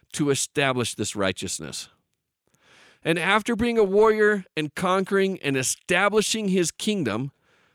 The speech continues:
and, and giving him credit for establishing kingdom, it's also good to note that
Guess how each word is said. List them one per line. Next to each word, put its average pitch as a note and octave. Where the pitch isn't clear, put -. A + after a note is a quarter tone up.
and, F3
and F3
giving A#3+
him A#3
credit A#3
for F#3
establishing G3
kingdom, F#3+
it's -
also G#3
good G3
to F#3+
note F#3+
that E3